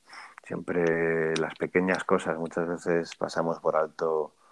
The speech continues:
mucho tiempo y, y yo me doy cuenta a veces que estoy con mi hija y estoy con el teléfono viendo, viendo Instagram y a veces me pregunto qué, qué narices, qué, qué coño hago.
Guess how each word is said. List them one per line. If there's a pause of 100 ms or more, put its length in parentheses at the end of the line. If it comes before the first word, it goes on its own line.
(340)
mucho
tiempo
y, (260)
y
yo
me
doy
cuenta
a
veces
que
estoy
con
mi
hija
y
estoy
con
el
teléfono (840)
viendo,
viendo
Instagram
y
a
veces
me
pregunto
qué,
qué
narices,
qué, (100)
qué
coño
hago.